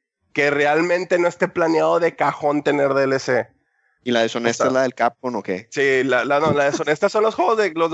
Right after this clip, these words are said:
Speaker 1: juegos de que pones el juego y ya tienes D L C, ya hay D L Cs desde el día uno. O sea que ya lo pensaron esto desde antes, pues sí, vamos a hacer el juego con el plan de que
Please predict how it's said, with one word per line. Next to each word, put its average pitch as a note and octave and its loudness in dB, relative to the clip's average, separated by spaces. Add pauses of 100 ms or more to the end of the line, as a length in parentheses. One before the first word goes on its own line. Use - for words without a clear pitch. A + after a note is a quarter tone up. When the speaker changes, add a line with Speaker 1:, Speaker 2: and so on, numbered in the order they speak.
Speaker 1:
juegos G#3 0
de G#3+ 0
que C#3+ -4 (500)
pones F3+ 0
el F#3+ 0
juego F#3+ 0
y E3+ -4
ya E3+ -2
tienes F3+ 0
D F#3+ 0
L F#3 2
C, - -16
ya E3 -2
hay E3+ 2
D F#3 0
L F#3 2
Cs F#3+ -2
desde F#3+ -2
el C#3+ 0
día D3+ 0
uno. A#2+ -4 (1200)
O C#3+ 0
sea E3+ -2
que C#3+ 0
ya E3 0
lo A3 0
pensaron F#3+ 0
esto G#3+ -2
desde F3 0
antes, D#3+ -2
pues B2+ -10
sí, C3 -8
vamos D#3 0
a G#3 -10
hacer F#3+ 0
el F#3+ 2
juego G3 0
con D3+ 0
el C3+ -2
plan D3+ 0
de G3 0
que - -6